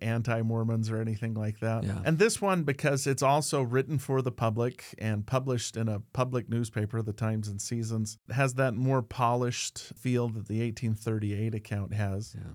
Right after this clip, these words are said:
Speaker 1: The eighteen thirty-eight account, however, is an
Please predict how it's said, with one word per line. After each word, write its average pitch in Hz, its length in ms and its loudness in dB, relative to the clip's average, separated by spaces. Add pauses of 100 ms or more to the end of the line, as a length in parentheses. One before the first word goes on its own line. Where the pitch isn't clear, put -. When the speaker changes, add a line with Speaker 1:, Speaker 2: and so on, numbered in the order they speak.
Speaker 1:
The 156 140 8
eighteen 180 340 4
thirty-eight 147 460 4
account, 123 360 2
however, 120 460 2
is 113 360 0
an 110 180 2